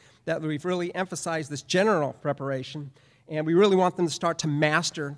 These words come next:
the technical skills of lacrosse, the tactics of lacrosse, but also those specific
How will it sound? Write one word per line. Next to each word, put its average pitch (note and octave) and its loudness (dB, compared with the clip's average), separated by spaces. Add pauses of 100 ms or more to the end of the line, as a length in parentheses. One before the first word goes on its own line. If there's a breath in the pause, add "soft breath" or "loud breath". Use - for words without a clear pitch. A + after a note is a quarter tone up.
the D3 -8
technical E3 -8
skills D3+ -2
of C3+ -10
lacrosse, C#3 -6
the C3 -16
tactics - -8
of C3+ -6
lacrosse, C3+ -4 (400 loud breath)
but D3 -4
also F3 -2
those D#3 0
specific - -4